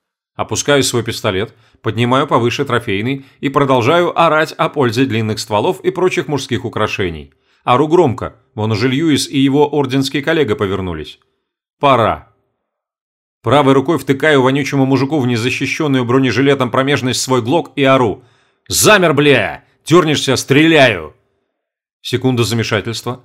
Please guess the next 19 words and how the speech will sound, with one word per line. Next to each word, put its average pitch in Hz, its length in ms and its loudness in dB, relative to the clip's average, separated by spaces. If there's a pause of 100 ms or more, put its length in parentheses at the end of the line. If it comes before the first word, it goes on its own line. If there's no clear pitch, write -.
(240)
Потом 117 260 -2
страшная 117 480 0
боль 107 200 0
в 98 60 -8
голове. 101 500 -2 (360)
Уже 117 200 0
теряя 127 300 2
сознание, 110 640 -4 (140)
давлю 101 280 -4
на 104 120 -4
спуск. - 420 -10 (420)
Как 139 220 0
там 113 140 -2
в 95 40 -6
детских 110 380 -4
играх? 90 360 -8 (300)
Из 110 140 -4
последних 110 500 -2
сил. 110 340 -4